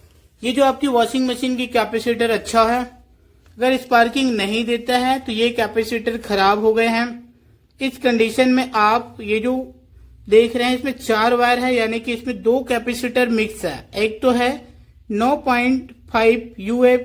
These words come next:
दूसरा है सिक्स का। तो सिक्स वाला होता है ड्रायर का और ये जो ज्यादा है यानी कि नौ वाला है वो है इसके वॉश का। तो आप सिंपल इसमें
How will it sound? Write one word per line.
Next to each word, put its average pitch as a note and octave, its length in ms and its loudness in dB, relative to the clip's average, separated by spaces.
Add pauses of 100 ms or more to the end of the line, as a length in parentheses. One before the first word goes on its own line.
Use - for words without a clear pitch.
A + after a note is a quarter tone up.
दूसरा G#3+ 400 -2
है A3+ 260 0
सिक्स G#3+ 340 -4
का। E3+ 220 -4 (460)
तो A3 60 -4
सिक्स C#4 400 -6
वाला A#3+ 240 4
होता A#3 380 0
है A#3 140 2
ड्रायर G3 400 0
का B3+ 200 2
और C4 320 -2
ये G#3+ 140 -2
जो A#3+ 180 0
ज्यादा G3+ 360 2
है A#3 280 0
यानी G#3+ 260 -6
कि G#3+ 140 -6
नौ G#3 240 -4
वाला A#3 260 0
है A#3 200 -2 (480)
वो A3 200 2
है A#3 200 2
इसके A#3+ 240 -2
वॉश F3+ 360 2
का। E3 200 -6
तो A3+ 140 -6
आप B3 340 2
सिंपल B3 540 0
इसमें A#3 480 -4